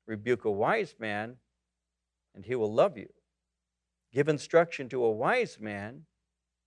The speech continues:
and he will be still wiser. Teach a just man, and he will increase in learning." Interesting, interesting,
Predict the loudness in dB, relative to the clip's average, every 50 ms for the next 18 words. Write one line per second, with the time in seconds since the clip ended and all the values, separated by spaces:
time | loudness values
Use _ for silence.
0 | _ _ _ _ -4 -4 -4 -2 -2 -2 0 0 0 0 -2 -4 -8 -14 -20 -10
1 | -2 0 0 0 0 -6 -8 -10 -12 -2 _ 2 4 4 2 2 -2 -4 -4 -4
2 | -8 -14 -14 -12 -12 -14 -14 -18 _ _ _ _ _ _ _ _ _ _ _ _
3 | _ _ -10 -8 -8 -8 -8 -10 -8 2 4 4 4 4 0 -6 _ -6 -6 -6
4 | -4 -4 -6 -8 -10 -14 -20 _ _ _ _ _ _ _ _ _ _ _ _ _
5 | _ -12 -10 -8 -4 -4 -4 -4 -2 0 0 0 0 0 -4 -8 -10 -12 -10 -10
6 | -10 -10 -10 -10 -10 -10 -8 -8 -8 -8 -8 -8 -10 -14 -16 -18 -20 _ _ _
7 | _ _ _ -6 -6 -6 -8 -12 -14 -14 -12 _ -10 -8 -8 -8 -10 -8 -8 -8
8 | -8 -8 -10 -12 -12 -12 _ -12 -10 -10 -12